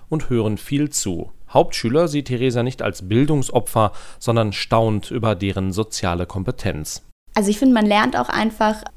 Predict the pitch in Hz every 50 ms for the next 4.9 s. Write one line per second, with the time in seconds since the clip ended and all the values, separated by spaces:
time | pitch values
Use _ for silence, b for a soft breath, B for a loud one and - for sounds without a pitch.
0 | - - 208 202 202 214 196 - - 233 254 254 - 240 240 - - 202 208 -
1 | - 190 185 - - 196 196 226 240 254 254 - - 262 - - 131 - 131 131
2 | 131 - - - - - 202 190 190 190 190 190 190 - - 208 220 226 220 -
3 | 233 208 202 208 - - 208 - - - 202 202 196 196 196 202 202 196 196 190
4 | 185 - - - 190 190 208 208 202 - 190 185 - 190 190 196 -